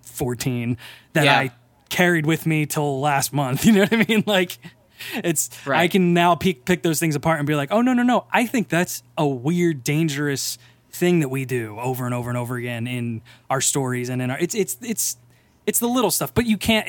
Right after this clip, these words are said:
Speaker 1: anytime you say that to people, it is exactly what I was just afraid of with Twilight, where it's like,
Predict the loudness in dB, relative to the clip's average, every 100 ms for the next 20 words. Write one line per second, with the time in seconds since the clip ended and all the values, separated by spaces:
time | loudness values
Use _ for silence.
0 | 2 2 2 2 2 2 2 0 0 -2
1 | 0 2 4 2 2 2 0 2 0 0
2 | 0 -2 -4 -4 -2 0 0 -4 -8 -12
3 | -4 0 2 0 -2 -4 -4 -6